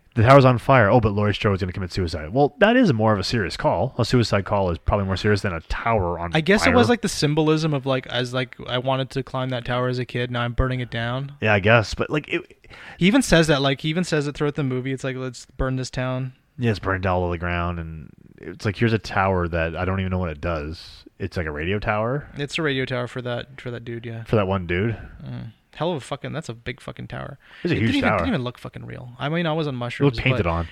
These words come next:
Speaker 2: it looked, didn't look real. Like, I'm, like, looking with my eyes, like, that's, <laughs> that's definitely not there.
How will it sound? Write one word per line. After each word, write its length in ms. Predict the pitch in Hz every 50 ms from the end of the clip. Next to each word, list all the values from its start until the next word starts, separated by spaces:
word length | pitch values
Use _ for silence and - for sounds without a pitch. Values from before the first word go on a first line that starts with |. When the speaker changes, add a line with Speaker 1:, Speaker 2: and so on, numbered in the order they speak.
| - -
Speaker 2:
it 100 | 151 156
looked, 260 | 151 156 170 - -
didn't 180 | 165 156 156
look 120 | 143 135 123
real. 240 | 127 127 123 120 120
Like, 200 | 120 123 127 127
I'm, 140 | 131 139 139
like, 140 | 143 143 135
looking 180 | 143 151 160
with 140 | 151 147 139
my 140 | 143 139 123
eyes, 200 | 120 117 120 117
like, 200 | 139 127 117 -
that's, 280 | - 127 120 - - - - -
<laughs> 100 | - -
that's 180 | 151 - - - _ -
definitely 280 | 147 127 - - 123
not 220 | 117 113 117 - -
there. 240 | 117 117 120 123